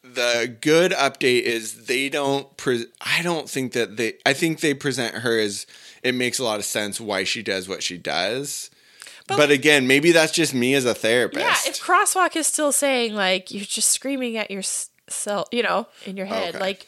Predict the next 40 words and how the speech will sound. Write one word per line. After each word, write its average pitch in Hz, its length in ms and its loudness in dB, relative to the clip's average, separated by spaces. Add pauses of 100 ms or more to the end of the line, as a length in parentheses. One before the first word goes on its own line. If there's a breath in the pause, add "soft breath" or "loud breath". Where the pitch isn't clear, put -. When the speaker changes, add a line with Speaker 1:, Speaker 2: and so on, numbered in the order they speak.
Speaker 2:
Angel's 254 320 -2
not 262 200 -6
worth 247 300 -4
it. 202 240 -6
Michael 226 360 -4
Jose 226 280 -2
is 190 140 0
such 220 300 -4
a 226 40 -6
good 208 260 -8
guy, 202 260 -2
and 180 120 -4
this 196 160 -6
girl's 180 320 -4
not 185 260 -2
worth 190 300 -2
it." - 120 -2
I'm - 120 -8
like, - 320 -8 (380 loud breath)
Speaker 1:
Okay, 113 420 2
I 120 100 4
take 131 240 0
back 110 220 2
everything 90 380 -4
I - 60 -6
said. 403 100 -2
Speaker 2:
Good. 539 640 6
You 349 120 4
should. 508 480 4
It's - 260 2
horrible. 302 760 2
Don't 277 280 2
let 320 160 0
your 330 100 -6
friends 302 340 0
see 262 220 -2
this. 240 600 0 (100)
Um, 196 680 2 (260)
I'm 339 180 2
sort 466 200 2